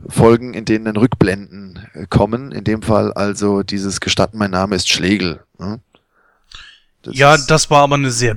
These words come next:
Speaker 2: billige Folge, muss ich
Speaker 1: Ja,
Speaker 2: sagen.
Speaker 1: leider, leider war. Die ist wirklich, wirklich traurig, äh, ähm, wahrscheinlich auch einfach zu früh, ja.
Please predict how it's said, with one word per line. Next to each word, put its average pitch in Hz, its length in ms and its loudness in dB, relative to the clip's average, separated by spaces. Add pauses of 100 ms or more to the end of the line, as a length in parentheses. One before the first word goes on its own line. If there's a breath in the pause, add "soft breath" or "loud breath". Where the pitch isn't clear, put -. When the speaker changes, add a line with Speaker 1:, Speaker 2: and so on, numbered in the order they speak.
(160)
Speaker 2:
billige 127 380 4
Folge, 110 440 -6
muss 110 220 -8
ich 107 120 -6
Speaker 1:
Ja, 104 140 0
Speaker 2:
sagen. 104 80 -4
Speaker 1:
leider, 117 360 6
leider 117 340 2
war. 113 220 2
Die 98 80 -4
ist 104 160 -2
wirklich, - 420 -2 (320)
wirklich 120 380 -2
traurig, 123 540 4
äh, - 40 0
ähm, 113 840 4 (720 loud breath)
wahrscheinlich 107 320 4
auch - 80 2
einfach 101 240 -2
zu - 160 -4
früh, 120 340 4 (260)
ja. 107 200 -6